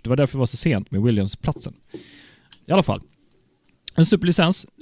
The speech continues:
eh, består av sex stycken komponenter. Jag ska försöka dra dem. Det är engelska. Häng med. A minimum age of eighteen at the start of the first Formula One Grand Prix, alltså competition.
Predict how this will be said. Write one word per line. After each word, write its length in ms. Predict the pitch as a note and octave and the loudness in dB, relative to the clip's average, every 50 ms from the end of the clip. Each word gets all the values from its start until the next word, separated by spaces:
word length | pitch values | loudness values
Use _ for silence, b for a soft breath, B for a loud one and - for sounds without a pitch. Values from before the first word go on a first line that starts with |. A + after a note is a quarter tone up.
| - _ _ | -20 _ _
eh, 500 | - D3+ D3+ D3 D3 D3 C#3+ C#3+ C#3+ C3+ C#3 - | 0 2 4 4 4 4 4 4 2 0 -2 -6
består 360 | E3+ C#3+ D#3 - - C3+ B2 | -2 -2 -2 0 2 0 0
av 80 | B2 A#2+ | 0 0
sex 320 | - - F3+ E3+ - - | 0 0 0 -2 -2 -4
stycken 280 | - - A#2+ - A#2+ A#2 | -6 -6 -4 -4 -4 -2
komponenter. 540 | - A#2+ G#2+ A#2+ C3 D#3 C3+ - - - - _ | -2 -2 0 0 0 0 -2 -4 -8 -14 -14 _
Jag 120 | - A#2+ | -12 -10
ska 80 | A#2 C3 | -8 -6
försöka 180 | A#2+ C3 - C3 | -6 -6 -4 -4
dra 80 | B2+ | -4
dem. 140 | A#2 A2 G2+ _ _ | -4 -6 -8 _ _
Det 60 | - | -2
är 40 | B2+ | 0
engelska. 320 | C3 B2+ A2+ - - - | 2 2 0 -2 -6 -10
Häng 180 | - A#2 A#2+ B2 | -6 -4 -2 -2
med. 200 | B2 A#2 - - B B B B B B B B B B B B | -2 -4 -4 -8 B B B B B B B B B B B B
A 80 | - D#3 | -2 0
minimum 440 | F3+ G3+ G#3 G#3+ G#3 G#3 G3+ F#3+ D#3+ - | 2 4 4 4 4 4 2 2 2 2
age 240 | D3 D3 D3 C#3 D3 | 2 2 4 2 0
of 60 | B2+ - | -4 2
eighteen 480 | C#3+ D3 D3 - - - G#3 G#3+ G3 - - | 2 2 2 2 0 0 0 0 0 -4 -2
at 220 | - C3 C3 _ | -4 -4 -4 _
the 80 | - C3+ | -4 -2
start 580 | - - - - _ - B2+ B2+ B2 A#2+ _ - | 0 0 0 0 _ 0 2 2 0 0 _ -4
of 120 | A#2+ A#2 | -4 -4
the 100 | C#3+ - | -4 -6
first 520 | - - A2+ A2 A2 A2 - - - - _ _ | -4 -2 0 0 0 0 -2 -6 -8 -16 _ _
Formula 320 | - - - A2 G2+ G#2+ G#2+ | -8 -4 -2 -2 0 0 0
One 140 | A2 A2 G#2+ | 0 0 -2
Grand 220 | A2+ A2+ G#2+ - | -4 -6 -6 -8
Prix, 420 | - A#2+ _ - D3+ F#3+ G3+ - _ _ - - - | -14 -16 _ -4 -4 -4 -4 -8 _ _ -20 -16 -8
alltså 280 | - A#2 G#2+ G2+ A2+ A2 | -6 -6 -4 -4 -6 -8
competition. 540 | - - - - - - B2+ - - E3 | -6 -6 -6 -4 -2 -4 -2 -2 -4 -6